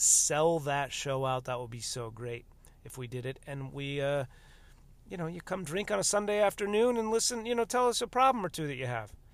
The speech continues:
You might walk in and be like, "I'm not telling them anything," but the Lord knows they're struggling up there. Let's give 'em, uh, give 'em something to, to, uh, work through. So,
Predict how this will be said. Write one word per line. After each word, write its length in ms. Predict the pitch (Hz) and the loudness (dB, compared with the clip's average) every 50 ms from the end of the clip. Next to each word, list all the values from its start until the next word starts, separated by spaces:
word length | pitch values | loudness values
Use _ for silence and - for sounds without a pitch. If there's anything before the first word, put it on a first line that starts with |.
| - - - - | -20 -20 -12 -6
You 80 | 156 | 0
might 180 | 175 185 185 170 | 2 2 2 4
walk 280 | 175 180 175 165 - | 4 2 2 2 0
in 60 | - 175 | -4 -4
and 80 | 185 | -4
be 60 | 165 | -4
like, 140 | 143 127 - | -4 -4 -4
"I'm 100 | 143 160 | -4 -2
not 180 | 170 160 143 - | -2 -2 -2 -2
telling 220 | - 156 165 165 | 0 0 2 2
them 120 | 156 147 147 | 0 -2 -2
anything," 440 | 160 180 175 - 202 208 220 220 | -4 -4 -6 -6 -6 -6 -6 -6
but 120 | 185 135 - - - - - - - - - - - - - - - - - - - - - - - - - - - - - - - - | -8 -10 -10 -12 -20 -20 -20 -20 -20 -20 -20 -20 -20 -20 -20 -20 -20 -20 -20 -20 -20 -20 -14 -14 -14 -14 -14 -18 -20 -20 -20 -20 -14 -10
the 140 | 135 131 | -10 -8
Lord 300 | 123 143 143 143 147 143 | -6 -6 -4 -4 -4 -4
knows 220 | 143 147 151 160 143 | -4 -4 -4 -4 -4
they're 120 | 147 127 | -4 -4
struggling 460 | - - - 147 143 151 151 156 156 | -4 -4 -4 -2 -4 -4 -4 -4 -4
up 160 | 151 147 139 - | -6 -6 -6 -4
there. 220 | 151 143 151 160 | -4 -2 -2 -2
Let's 200 | 147 139 - - | -4 -6 -8 -10
give 140 | - 147 143 | -10 -10 -8
'em, 160 | 147 139 135 | -8 -8 -8
uh, 200 | 139 135 131 131 127 - | -8 -8 -8 -10 -12 -14
give 120 | - 143 | -12 -10
'em 80 | 143 139 | -10 -10
something 380 | 123 - 143 131 - 131 123 120 | -8 -8 -8 -6 -6 -8 -8 -8
to, 120 | 117 107 - - - - - - - - - - - - - - - - | -10 -12 -14 -18 -20 -20 -20 -20 -20 -20 -20 -20 -20 -20 -20 -20 -20 -14
to, 300 | - 135 135 131 127 135 | -12 -10 -8 -8 -6 -6
uh, 280 | 131 131 131 131 127 123 - | -6 -6 -6 -6 -8 -8 -4
work 300 | 143 147 160 151 - - | 0 0 0 0 0 -6
through. 220 | - 139 120 104 - | -10 -10 -10 -10 -8
So, 300 | - - 156 147 - - | -2 0 0 0 0 -2